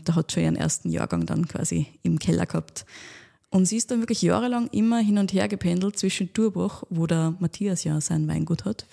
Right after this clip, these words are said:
Alle, die Folge zweihundertfünf gehört haben, wissen das natürlich. Und Iphofen, das sind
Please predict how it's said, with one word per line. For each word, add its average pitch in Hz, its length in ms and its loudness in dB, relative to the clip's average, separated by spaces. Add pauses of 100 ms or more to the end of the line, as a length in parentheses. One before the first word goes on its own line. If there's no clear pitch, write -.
Alle, 165 220 0
die 160 220 0
Folge 170 320 -2
zweihundertfünf 175 800 -2
gehört 175 320 -2
haben, 165 140 0
wissen 170 260 -2
das 180 120 -2
natürlich. 202 460 -4 (640)
Und 185 240 4
Iphofen, 202 460 0
das 170 180 0
sind 180 300 2